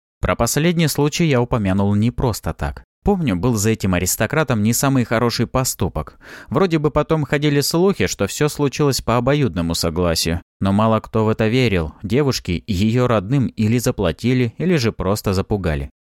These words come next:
В общем, этого дурня мне и даром не надо, даже несмотря на то, что он пришёл с приличным отрядом воинов. Вот его младшего брата я бы взял. Мы с ним в империи даже воевали вместе.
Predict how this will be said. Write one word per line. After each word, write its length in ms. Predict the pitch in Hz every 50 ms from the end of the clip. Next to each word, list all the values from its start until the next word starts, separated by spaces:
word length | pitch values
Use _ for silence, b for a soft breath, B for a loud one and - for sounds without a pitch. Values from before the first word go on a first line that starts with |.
| _ _
В 120 | - 98 143
общем, 360 | 175 170 - - 170 156 -
этого 340 | - 143 - - 135 135 127
дурня 360 | 107 104 143 151 135 131 120
мне 240 | 101 95 98 101 98
и 20 | 87
даром 380 | 78 78 85 95 107 120 127
не 120 | 123 113 101
надо, 320 | 98 90 82 78 80 - - -
даже 220 | 135 151 143 139
несмотря 480 | 131 131 117 - 107 95 - - 92 87
на 120 | 87 85
то, 140 | - 135 131
что 160 | - - 107
он 100 | 92 87
пришёл 340 | - - 95 92 - 127 117
с 120 | - - -
приличным 560 | - - 90 95 113 127 - - 120 107 101
отрядом 480 | 98 - 85 85 82 80 85 82 80
воинов. 400 | 76 80 78 76 73 76 78 - - _ _ _ _ -
Вот 160 | 101 120 -
его 220 | 139 135 143 147 147
младшего 420 | 139 147 151 - - - 147 151
брата 300 | 143 165 196 202 - 104
я 180 | 90 85 117 139
бы 140 | 131 113
взял. 400 | 82 80 73 71 80 73 69 - - B B B B B B
Мы 160 | - 190 220
с 80 | - -
ним 160 | 120 98 85
в 80 | 92
империи 320 | 98 92 - 120 113 107 92
даже 260 | 85 95 95 82 82
воевали 480 | 71 82 87 90 85 90 85 80 80 78
вместе. 460 | 76 85 82 80 - - - 80